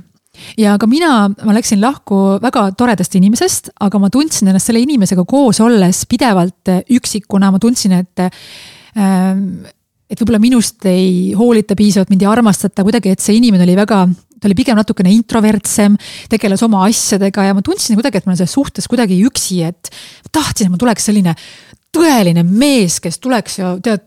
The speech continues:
kallistaks ja oleks selline mehelik ja, ja kohe oleks nagu tunded üle pea ja ma tundsin, et mul sellest hästi suur puudus.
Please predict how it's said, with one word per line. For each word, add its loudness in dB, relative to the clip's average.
kallistaks -2
ja 0
oleks -4
selline -2
mehelik 0
ja, 0
ja 2
kohe 0
oleks -4
nagu 0
tunded 0
üle 0
pea 0
ja -2
ma -4
tundsin, -6
et -4
mul -2
sellest 0
hästi 0
suur 2
puudus. -2